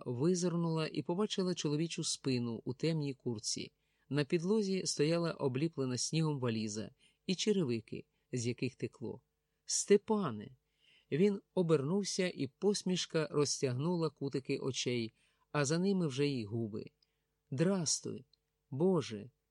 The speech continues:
ти доїхав!" Босими ногами, просто по вологих слідах від чобіт та валізи,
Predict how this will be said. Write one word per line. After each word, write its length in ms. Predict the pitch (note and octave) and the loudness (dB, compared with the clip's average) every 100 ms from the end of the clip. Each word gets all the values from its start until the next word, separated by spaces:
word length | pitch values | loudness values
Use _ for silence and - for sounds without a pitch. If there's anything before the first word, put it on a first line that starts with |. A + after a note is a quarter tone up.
| - | 2
ти 160 | G#3 | 4
доїхав!" 680 | G3+ G#3+ G#3 E3 - G#2 - _ _ _ _ _ _ | 6 4 4 0 -2 -10 -10 _ _ _ _ _ _
Босими 500 | C3+ G3 F#3+ E3 D#3+ | 2 4 4 2 2
ногами, 480 | D3+ C#3+ F3+ F3 C#3 | 2 0 0 0 -2
просто 640 | - F3+ F3 - D3+ D3 - _ | 0 0 0 0 0 -2 -6 _
по 160 | D3+ D3 | 4 6
вологих 480 | C#3 D#3+ E3 C3 | 6 4 2 0
слідах 580 | - - C3 A#2+ E3+ - | 0 0 0 2 0 -2
від 180 | B2+ B2 | -6 -4
чобіт 480 | - C3 C3+ E3 _ _ - | -2 -2 0 -4 _ _ -6
та 100 | C3+ | -4
валізи, 520 | A#2+ B2 E3+ D3 D3 | -2 0 0 -2 -6